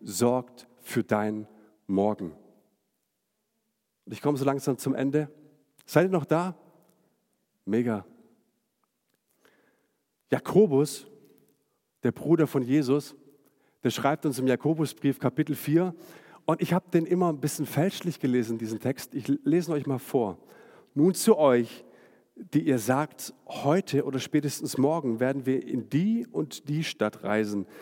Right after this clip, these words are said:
Wir werden ein Jahr lang dort bleiben, werden Geschäfte machen und werden viel Geld verdienen." Habt ihr euren Sommerurlaub geplant schon? Schon gebucht? Wir ja.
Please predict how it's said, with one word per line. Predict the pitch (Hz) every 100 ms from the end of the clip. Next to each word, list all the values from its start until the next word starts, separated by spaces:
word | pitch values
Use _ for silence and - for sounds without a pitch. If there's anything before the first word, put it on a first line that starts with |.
| - - -
Wir | 120
werden | 139 180 175
ein | 143
Jahr | 127 139
lang | 147 131
dort | 113 156 151
bleiben, | - 131 135 135
werden | 123 120 117
Geschäfte | 107 - 151 - 123
machen | 117 113 110 - -
und | - 113
werden | 113 110
viel | - 123
Geld | 110 113
verdienen." | - 113 92 98 92 85 76 _ _ _ _ _ _ _ _ _ _ _ _ _ _
Habt | 117 131
ihr | 165
euren | 143 127
Sommerurlaub | 120 156 165 165 156
geplant | 160 - 156 170
schon? | - - 180 165 _ _ _ _ _ _
Schon | - 127
gebucht? | 117 143 196 - - _ _ _ _ _ _ _ _ _ _ _ _
Wir | 120 131
ja. | 127 165 90